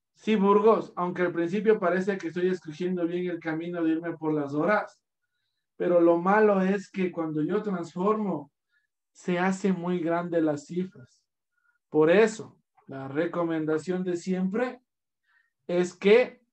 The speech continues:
trabaje en metros sobre segundos, ¿sí? Ese es más fácil de manejar.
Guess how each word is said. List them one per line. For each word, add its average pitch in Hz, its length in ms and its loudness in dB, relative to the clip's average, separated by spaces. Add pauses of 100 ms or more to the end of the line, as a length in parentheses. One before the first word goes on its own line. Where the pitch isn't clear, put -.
(240)
trabaje 175 580 2
en 165 140 -4
metros 175 420 -4
sobre 160 300 -2
segundos, 151 840 -4 (380)
¿sí? 190 480 -4 (960)
Ese 185 200 -2
es 185 100 0
más 170 200 -4
fácil 175 400 -2
de 156 120 -2
manejar. 143 680 -4